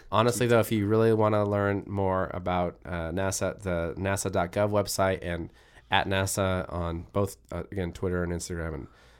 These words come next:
on Facebook and on basically every platform that I, Tumblr even, um, you can find all that stuff. And I,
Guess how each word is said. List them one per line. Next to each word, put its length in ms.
on 120
Facebook 380
and 100
on 60
basically 380
every 160
platform 340
that 100
I, 80
Tumblr 420
even, 240
um, 680
you 180
can 180
find 240
all 80
that 160
stuff. 200
And 80
I, 140